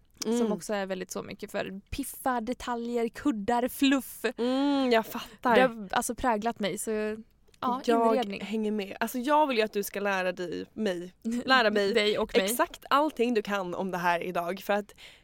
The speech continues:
Speaker 1: jag, eh, känner att jag behöver lite hjälp och inspiration när det kommer till just inredning. Och speciellt med kristaller.
Speaker 2: Ja. Alltså, det finns, inredning är ju, det är ju en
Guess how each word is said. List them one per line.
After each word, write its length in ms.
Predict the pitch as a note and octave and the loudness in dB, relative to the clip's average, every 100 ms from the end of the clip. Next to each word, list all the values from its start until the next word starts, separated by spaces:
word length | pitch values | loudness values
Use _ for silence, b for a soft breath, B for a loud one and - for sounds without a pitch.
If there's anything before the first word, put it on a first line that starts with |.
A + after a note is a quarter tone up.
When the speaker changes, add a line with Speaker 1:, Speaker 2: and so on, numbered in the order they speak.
| B | B
Speaker 1:
jag, 560 | G3 A#3 A#3+ B3 G#3 | 0 4 4 2 2
eh, 300 | A3+ G#3+ G#3 | 4 6 6
känner 360 | G#3+ C4 B3+ A#3+ | 2 0 0 0
att 160 | G#3 - | -2 -2
jag 160 | G#3 | -2
behöver 340 | G3 G3 G#3 F#3 | -2 -2 -2 -2
lite 420 | F3+ - A3 G3+ | -6 -4 -2 -2
hjälp 380 | - A3+ G3+ - | 2 2 2 -2
och 100 | A#3 | -4
inspiration 500 | G#3 - - F#3+ F#3+ | -4 -6 -8 -8 -8
när 100 | - | -4
det 40 | F#3+ | -4
kommer 200 | G3 F#3+ | -4 -4
till 80 | F3+ | -6
just 140 | F3+ | -6
inredning. 640 | - G#3 F#3 F3 D#3 C3 - B B | -4 -2 -2 -4 -4 -10 -12 B B
Och 160 | - A#3 | -6 -6
speciellt 520 | - A3 G#3+ F3 - | -4 -4 -2 -4 -6
med 340 | G3+ F3+ E3 F3 _ b b | -8 -6 -8 -10 _ b b
kristaller. 800 | - G3 D#3 - E3+ F3 F3 - | -20 -16 -14 -14 -14 -16 -18 -14
Speaker 2:
Ja. 260 | - G#3+ - - _ - | -6 -6 -6 -12 _ -2
Alltså, 180 | A#3+ B3+ | 0 0
det 100 | B3+ | -2
finns, 220 | B3+ A#3+ - | -4 -8 -8
inredning 580 | - A#3 A#3 A#3+ G#3+ G#3 | -6 -2 0 0 0 -2
är 160 | - G3 | -2 -4
ju, 240 | - - F#3+ | -4 -6 -4
det 120 | A3+ | -2
är 80 | A3 | -2
ju 100 | G3 | -2
en 140 | F#3+ | -6